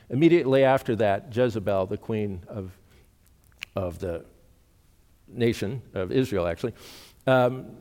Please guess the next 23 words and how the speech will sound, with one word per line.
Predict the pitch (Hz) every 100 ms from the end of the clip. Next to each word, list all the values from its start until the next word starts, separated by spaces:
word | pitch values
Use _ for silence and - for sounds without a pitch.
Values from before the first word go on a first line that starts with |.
| -
says, | - - 160 143 131
"Okay, | 147 143 180
well, | 156 117 117
we | 123
just | 110 117 107 - _
gotta | 120 107
go | 110 107 101 101
hunt | - 120 117
you |
down | 104 120 117
and | 101 90 - _ -
take | 117
your | 120
life." | 120 - - _ _ _ _ _ _ -
And | 107
so | - 117
he | 113
runs. | 95 120 156 90
He | 104
goes | 107 110
for | -
forty | 101 113 120 117
days. | 123 127 -